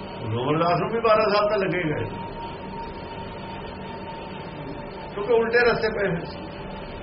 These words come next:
ਉਹਨਾਂ ਦੇ ਅੰਦਰ ਵੀ ਕੁਝ ਹੋਰ ਮਨੌਤਾਂ ਦੂਜੀਆਂ ਸੀ, ਭਾਵੇਂ ਲੋਭ ਨਹੀਂ ਸੀ ਉਹਨਾਂ ਦੇ, ਮੋਹ ਨਹੀਂ ਸੀ, ਪਰ ਉਹ ਸ਼ਿਵ ਜੀ, ਉਹ ਜਿਹੜੀ ਮੂਰਤੀ ਸੀਗੀ,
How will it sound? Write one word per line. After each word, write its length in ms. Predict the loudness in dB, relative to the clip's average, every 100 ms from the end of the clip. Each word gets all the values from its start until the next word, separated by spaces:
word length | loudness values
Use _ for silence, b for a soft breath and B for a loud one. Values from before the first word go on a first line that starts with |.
| -10 -10 -10 -10 -10 -10 -10 -10 -10 -8 -2
ਉਹਨਾਂ 220 | 0 2
ਦੇ 80 | 4
ਅੰਦਰ 200 | 2 2
ਵੀ 120 | 0
ਕੁਝ 160 | 2 4
ਹੋਰ 300 | 4 4 4
ਮਨੌਤਾਂ 360 | 4 4 6 4
ਦੂਜੀਆਂ 400 | 4 4 6 6
ਸੀ, 180 | 4 -2 -8 -8 -10 -10 -10 -10 -10 -2
ਭਾਵੇਂ 200 | 4 6
ਲੋਭ 260 | 8 10 10
ਨਹੀਂ 180 | 8 6
ਸੀ 180 | 4 0 -6 -10 -10 -8
ਉਹਨਾਂ 180 | -6 -6
ਦੇ, 100 | -6 -6 -8 -10 -10 -10 -10 -8 4
ਮੋਹ 180 | 6 8
ਨਹੀਂ 220 | 8 4
ਸੀ, 140 | 2 -4 -8 -10 -10 -10 -10 -10 -10 -10 -10 -10 -10 -2
ਪਰ 160 | 6 6
ਉਹ 60 |
ਸ਼ਿਵ 220 | 6 2 -2
ਜੀ, 200 | -4 0
ਉਹ 140 | 2
ਜਿਹੜੀ 200 | 4 4 4
ਮੂਰਤੀ 320 | 6 6 4
ਸੀਗੀ, 380 | 0 0 0 0